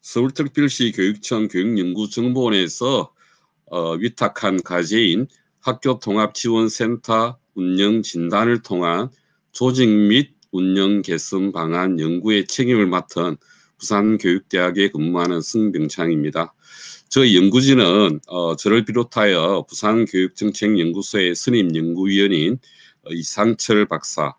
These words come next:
그다음에 서울용화여자고등학교 교사인 이인수 박사, 이렇게 공동연구원으로 구성되어서 이 연구를 수행했습니다. 자, 그러면 구체적인 연구의,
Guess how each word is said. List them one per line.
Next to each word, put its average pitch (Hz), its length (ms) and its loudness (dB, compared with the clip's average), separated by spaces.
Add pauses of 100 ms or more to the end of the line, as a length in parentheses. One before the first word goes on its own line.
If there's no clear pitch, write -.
그다음에 87 340 -6
서울용화여자고등학교 104 1900 2
교사인 92 680 -2 (420)
이인수 117 720 0 (180)
박사, 80 460 -6 (280)
이렇게 120 520 2
공동연구원으로 92 1120 -2
구성되어서 85 920 -6 (320)
이 85 160 -2
연구를 92 380 2
수행했습니다. 80 1000 -2 (640)
자, 82 180 -4
그러면 113 560 4
구체적인 113 600 0
연구의, 107 600 2